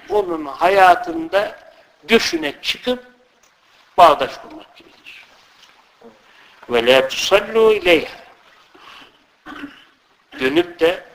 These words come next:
ona karşı namazda kılmayın. Şimdi burada elhamdülillah çevrildi. Bura dış cemaat mahalliydi.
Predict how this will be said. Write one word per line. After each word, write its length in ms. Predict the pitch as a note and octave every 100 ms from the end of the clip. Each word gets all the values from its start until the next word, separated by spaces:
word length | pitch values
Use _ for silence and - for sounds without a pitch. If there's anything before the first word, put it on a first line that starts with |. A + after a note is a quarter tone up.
| _ -
ona 260 | C3 C#3
karşı 380 | - G#2 - B2+
namazda 440 | G#2+ A2+ A2 C3+ C#3
kılmayın. 300 | - E2 - - _ _ _ _ _ _ _ _ _
Şimdi 340 | - F3 C#3+ -
burada 380 | D#3 G2 - - _ _ _ _ _ _ _ _ _ _ _ _
elhamdülillah 840 | E3 D3 D3+ A2+ G#2 G2 - C3 -
çevrildi. 680 | - - - - - - _ _ _ _ _ _ _ _ _ _ _ _ _ _
Bura 360 | G3+ D3+ A2+ - - _ _ _ _ _ _ _ _ _ -
dış 220 | F#3 -
cemaat 380 | C#3 C3 C3+ -
mahalliydi. 580 | - - - - -